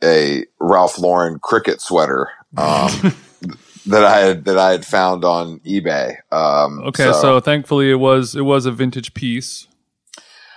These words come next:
Speaker 1: Oh, I'm, I'm, you know, I'm, I'm the king of upcycle, baby. You know what I'm saying? We,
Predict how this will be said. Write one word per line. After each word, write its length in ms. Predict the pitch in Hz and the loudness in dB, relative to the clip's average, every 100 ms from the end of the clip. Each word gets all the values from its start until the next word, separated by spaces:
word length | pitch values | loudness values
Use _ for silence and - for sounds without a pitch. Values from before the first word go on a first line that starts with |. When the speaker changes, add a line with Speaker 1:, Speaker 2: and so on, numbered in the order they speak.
| _ | _
Speaker 1:
Oh, 160 | 220 147 | 2 4
I'm, 240 | 156 190 | 4 2
I'm, 440 | 139 185 185 135 98 | 2 2 2 0 -4
you 180 | 127 208 | 0 4
know, 140 | 143 120 | 4 4
I'm, 120 | 120 | 4
I'm 180 | 123 151 | 2 2
the 100 | 104 | 0
king 240 | - 135 | -2 0
of 80 | 95 | 2
upcycle, 520 | 92 90 92 80 71 | 0 0 0 0 -2
baby. 440 | 69 73 67 73 - | -4 -6 -6 -10 -6
You 100 | 92 | -2
know 80 | 92 | 2
what 100 | 92 | 2
I'm 80 | 92 | 0
saying? 260 | 104 90 | 0 2
We, 400 | 90 90 57 69 | 2 0 -2 -8